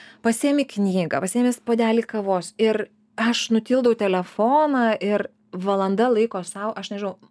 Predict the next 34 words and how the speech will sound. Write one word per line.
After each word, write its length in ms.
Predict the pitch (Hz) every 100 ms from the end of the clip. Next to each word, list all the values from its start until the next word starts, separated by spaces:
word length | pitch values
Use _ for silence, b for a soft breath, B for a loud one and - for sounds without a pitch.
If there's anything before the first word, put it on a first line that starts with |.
| _
aš 200 | - 185
tiek 280 | - 226 254
prisipildau, 800 | - 370 - - 381 240 165 -
net 300 | - 226 233
ne 140 | 233 233
tos 260 | 240 240
knygos, 400 | - 226 247 214
bet 160 | 185 180
tiesiog 320 | 185 226 226
matyt 320 | 196 185 214 -
to 140 | 185
buvimo 540 | 165 165 165 233 262 254 B B B B
ir 160 | - 180
iš 80 | 190
to 160 | 190 196 196 196 185 92 113
malonumo, 640 | 196 190 175 175 220 202
kad 120 | 175
tai 80 | 175
yra 100 | 165
valanda 520 | 151 160 160 165 220
man, 320 | 214 175 175 165
tai 120 | 156
yra 100 | 156
mano 260 | 156 151 147
lepinimo 560 | 151 175 202 208 202
seansas, 480 | 185 175 180 180 170 b b
kai 220 | - 165 165
aš 140 | - b -
jiems 360 | 165 180 185
darau 220 | 170 170 165
laimingą 480 | 165 165 165 160
mamą, 400 | 156 175 214 208 202 _
kažkam 420 | - 185 - 185
darau 280 | 185 180 180